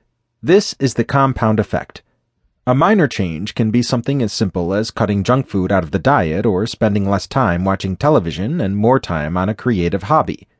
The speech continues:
When this minor change is implemented and practiced long enough, it becomes a habit. Deciding what to change involves reviewing habits and decisions that dictate behavior.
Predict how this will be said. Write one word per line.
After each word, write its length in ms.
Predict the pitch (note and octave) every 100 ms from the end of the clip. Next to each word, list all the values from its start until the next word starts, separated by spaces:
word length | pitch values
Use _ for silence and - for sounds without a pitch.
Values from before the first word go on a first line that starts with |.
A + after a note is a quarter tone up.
| _ _ _ _
When 160 | G#2
this 220 | A2 A2 -
minor 300 | G#2+ G2+ F#2
change 420 | - C3+ F2+ F2
is 160 | F#2+ -
implemented 680 | D3+ A2 F2+ A#1+ - G#2+
and 180 | D3+ F#2+
practiced 500 | - A2+ G2+ F#2+ -
long 280 | G#2 C#3 A#2
enough, 320 | D#2+ - - _ _ _
it 100 | B2
becomes 320 | A#2 - F#2 F#2+
a 80 |
habit. 400 | A#2 D3+ C#3 C#2 - _ _ _ _ _ _ _ _
Deciding 540 | D#3+ D3 G#3 G#3+ F#3 C3
what 180 | C3+
to 100 | -
change 460 | D3 A#2 F#2+ D#2 F2+
involves 500 | G#2 G#2 A2 G#2 G2+
reviewing 440 | A#2 G#2 F3 E3
habits 500 | G2+ G2 F2 C2 -
and 160 | G2 F#2+
decisions 640 | G#2 - - F2+ C#2 F#2+
that 200 | A#2+ A#2+ -
dictate 420 | G2 - F#2+ -
behavior. 640 | A2 A#2 D#3+ F#2+ D2+ -